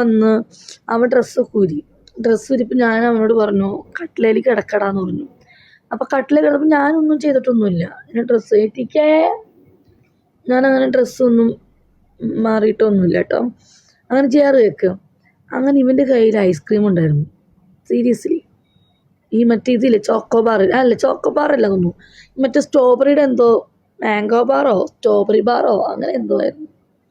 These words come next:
എനിക്ക് മേടിച്ചിട്ട് അത് കഴിക്കാൻ വേണ്ടി. ആ, എന്നിട്ട് ഞാൻ എന്താക്കി, ആ ഒരു സ്ട്രോബെറി കഴിച്ചു. അപ്പം കൊ-, ഒരു സ്ട്രോബെറി ബാക്കിയുണ്ടായിരുന്നു. എന്നിട്ട് എന്നോട് ചോദിച്ചു, "ചേച്ചി, ആം,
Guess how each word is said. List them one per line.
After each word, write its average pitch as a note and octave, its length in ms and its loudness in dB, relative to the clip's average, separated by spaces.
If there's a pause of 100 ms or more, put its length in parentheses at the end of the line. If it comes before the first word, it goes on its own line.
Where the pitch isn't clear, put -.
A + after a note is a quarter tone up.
(680)
എനിക്ക് C#4 280 2
മേടിച്ചിട്ട് B3 460 2
അത് A3+ 80 4 (100)
കഴിക്കാൻ A#3+ 480 0
വേണ്ടി. - 220 -6 (960)
ആ, - 20 4 (500)
എന്നിട്ട് C#4+ 360 2 (600)
ഞാൻ C#4+ 180 2 (120)
എന്താക്കി, C4 460 2 (1800)
ആ C4+ 100 0
ഒരു C#4+ 140 0
സ്ട്രോബെറി C4+ 440 0
കഴിച്ചു. B3+ 320 -2 (1000)
അപ്പം C4 260 0 (100)
കൊ-, C#4 160 0
ഒരു C#4 140 0
സ്ട്രോബെറി C#4 420 0
ബാക്കിയുണ്ടായിരുന്നു. A#3 680 -2 (280)
എന്നിട്ട് A#3 300 -4
എന്നോട് A3+ 240 -2
ചോദിച്ചു, A3 240 -4 (120)
"ചേച്ചി, A#3+ 400 0 (720)
ആം, G#3 240 0